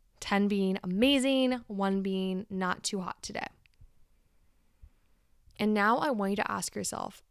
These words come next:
"Why do I feel like this?" Get real with yourself. Maybe something happened, maybe nothing happened. Maybe you're about to get your period and <laughs> you're just feeling some type of way. Giving yourself grace. And now I want you to do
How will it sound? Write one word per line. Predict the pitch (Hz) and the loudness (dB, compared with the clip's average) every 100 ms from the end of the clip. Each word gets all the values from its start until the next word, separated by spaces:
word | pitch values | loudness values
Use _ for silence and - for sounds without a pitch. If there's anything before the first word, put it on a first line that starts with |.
| _ | _
"Why | 190 190 190 190 220 | -12 -4 -2 0 -2
do | 262 | -2
I | 262 | -4
feel | - | -2
like | 403 - | -4 -4
this?" | - - - - _ _ _ _ _ _ _ - | -12 -10 -12 -14 _ _ _ _ _ _ _ -12
Get | - 269 | -2 0
real | 359 | 0
with | - | -4
yourself. | 208 - - - | -8 -10 -14 -8
Maybe | 196 226 | -4 -4
something | 233 233 | -2 -4
happened, | 208 233 262 262 | -2 -4 -2 -4
maybe | 240 196 | -2 -4
nothing | 185 190 226 | -4 -4 -4
happened. | 214 214 214 208 202 208 - - - - - - - - | -2 -4 -2 -2 -2 -4 -10 -20 -20 -20 -20 -20 -20 -6
Maybe | 214 214 | -2 2
you're | 233 220 | 2 4
about | 208 202 | 4 2
to | |
get | 214 | 0
your | 185 | 0
period | - 226 226 226 220 | 4 6 8 6 4
and | 254 | 2
<laughs> | |
you're | 269 | 2
just | 220 - | 2 2
feeling | - 233 247 240 | 4 6 6 4
some | 240 233 | 2 0
type | 220 220 | 0 0
of | 202 | -2
way. | 196 220 240 240 240 - - - - - - - - - - - - - - - - - | 0 0 0 -6 -10 -12 -12 -10 -10 -8 -8 -10 -20 -20 -20 -20 -20 -20 -20 -20 -20 -20
Giving | - 214 226 | -4 -2 -2
yourself | 226 202 220 - | -4 -6 -10 -8
grace. | 190 202 - - - _ - - - - _ _ _ - _ _ _ _ _ _ - - - _ _ _ _ _ _ _ _ _ _ _ _ - | -8 -8 -10 -10 -12 _ -20 -20 -20 -20 _ _ _ -20 _ _ _ _ _ _ -20 -20 -20 _ _ _ _ _ _ _ _ _ _ _ _ -4
And | 214 214 | -2 0
now | 220 196 202 - - | -2 -2 -4 -6 -8
I | 202 | -6
want | 202 | -4
you | 233 | -4
to | 220 | -2
do | 226 | 0